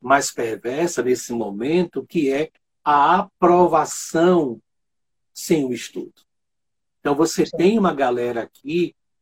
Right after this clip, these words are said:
Speaker 1: que tá tendo, conseguindo ter aula, né, através das redes sociais,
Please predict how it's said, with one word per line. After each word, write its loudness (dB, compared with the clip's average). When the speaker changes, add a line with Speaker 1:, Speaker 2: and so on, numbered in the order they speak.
Speaker 1:
que -4
tá 4
tendo, -6
conseguindo 2
ter 0
aula, 0
né, -6
através -4
das -2
redes 0
sociais, -8